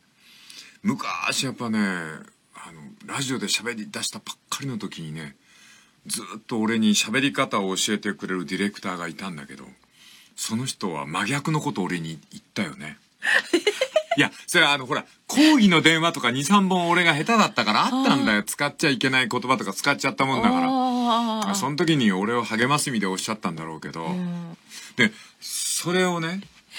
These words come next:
Speaker 1: それをあんまり俺はいい言葉でない、この人の言ったことは真に受けない方がいいなと思ったのは、
Speaker 2: うん。はい。
Speaker 1: やっぱり自分を通してなんだよ。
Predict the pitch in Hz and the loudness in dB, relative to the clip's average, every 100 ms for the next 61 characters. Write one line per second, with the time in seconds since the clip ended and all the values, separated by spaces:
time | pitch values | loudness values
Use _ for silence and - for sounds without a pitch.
0 | - - - - 180 175 185 190 - - | -14 -14 -10 -4 -2 0 2 2 0 -6
1 | 135 175 180 180 175 165 - 139 139 135 | -2 0 0 0 -2 -4 -4 -2 2 2
2 | 175 180 - 120 139 139 117 107 95 - | 2 0 -2 -2 2 2 4 2 2 -2
3 | - 160 165 165 131 110 - 120 127 123 | -8 -6 -4 -2 -2 0 -2 -4 -4 -2
4 | 95 - - - - 107 135 170 165 180 | -4 -4 -16 -16 0 2 4 2 2 4
5 | 175 160 120 110 123 139 147 165 143 117 | 4 2 2 2 2 2 2 2 0 0
6 | 135 165 170 131 92 101 117 - 170 160 | 0 -2 2 2 4 4 4 0 -8 -10
7 | - 147 156 220 185 - 170 185 208 196 | -2 0 4 2 2 0 2 6 6 6
8 | - 220 - 110 85 78 - | 6 4 4 2 0 -6 -14